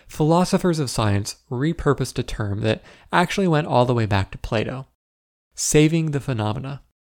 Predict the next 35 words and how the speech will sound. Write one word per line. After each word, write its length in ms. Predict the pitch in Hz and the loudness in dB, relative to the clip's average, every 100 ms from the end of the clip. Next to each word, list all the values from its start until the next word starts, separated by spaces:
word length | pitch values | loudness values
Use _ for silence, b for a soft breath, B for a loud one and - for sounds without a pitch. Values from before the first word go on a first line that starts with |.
| _ _ _ _ _ - | _ _ _ _ _ -2
This 180 | 175 - | 0 2
phrase 360 | - 208 208 | 4 4 6
will 120 | 175 | 2
crop 360 | 156 - 151 135 | 2 2 2 2
up 180 | 113 107 | 0 0
again 300 | 117 113 104 | -2 -2 -2
and 100 | 107 | -6
again, 300 | 117 - 151 | -8 -8 -6
so 240 | - 139 | 0 2
it's 260 | 160 147 - | 2 0 0
worth 260 | 185 175 | 0 0
dwelling 440 | 127 113 117 117 107 | -2 2 2 2 2
on 180 | 104 101 | 0 -2
it 160 | 107 | -6
to 260 | - 123 110 | -8 -8 -6
unpack 580 | 131 104 - 131 120 - _ - | -6 -8 -6 -4 -4 -6 _ -8
the 80 | |
various 480 | 110 110 107 101 - | -2 0 0 -2 -6
meanings 400 | 113 104 101 104 | -6 -4 -6 -8
that 140 | - 117 | -8 -8
it 120 | - | -8
takes. 420 | - - - - _ _ _ _ _ _ _ _ - | -10 -10 -12 -18 _ _ _ _ _ _ _ _ -4
In 120 | 165 | 2
the 80 | 165 | 2
twentieth 440 | - 220 220 175 | 4 4 4 2
century 440 | - - 131 - 120 | 0 -4 -4 -4 -6
philosophy 580 | - 113 104 104 110 101 | -4 -2 -2 -4 -6 -8
of 80 | |
science, 400 | - 107 95 107 - B B B | -4 -2 -2 -4 -12 B B B
this 180 | 151 160 | 0 0
term 360 | - - 196 190 | 0 0 0 0
came 280 | - 160 147 | -2 -2 -2
to 120 | 143 | -2
be 80 | 135 | -2
used 460 | 110 98 95 - | 0 0 0 -4